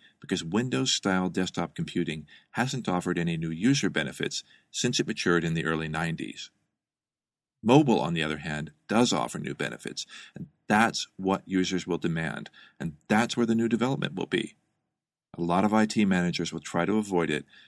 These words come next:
but their users will just go around them like they're doing now. They'll do it more, and then those managers will have to develop for mobile,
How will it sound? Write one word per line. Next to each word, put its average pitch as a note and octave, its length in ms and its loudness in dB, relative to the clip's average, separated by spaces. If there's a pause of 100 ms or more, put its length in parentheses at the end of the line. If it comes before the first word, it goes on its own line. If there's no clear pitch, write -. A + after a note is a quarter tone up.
(120)
but - 80 -14
their F2 100 0
users F#2+ 540 2
will - 80 -8
just - 300 0
go A2+ 100 4
around E2+ 380 0
them E2 200 -4 (300)
like A2+ 340 0
they're C3 140 -2
doing B2+ 300 -2
now. G2 400 0 (1000)
They'll B1+ 120 -4
do F2+ 140 0
it - 100 -4
more, F#2 540 -2 (200)
and - 80 -4
then F2 100 2
those G2 200 2
managers F2+ 480 0
will D2 80 -8
have A#2+ 320 -2
to - 80 -10
develop A#1+ 420 -6
for F2+ 80 -8
mobile, C2 400 -8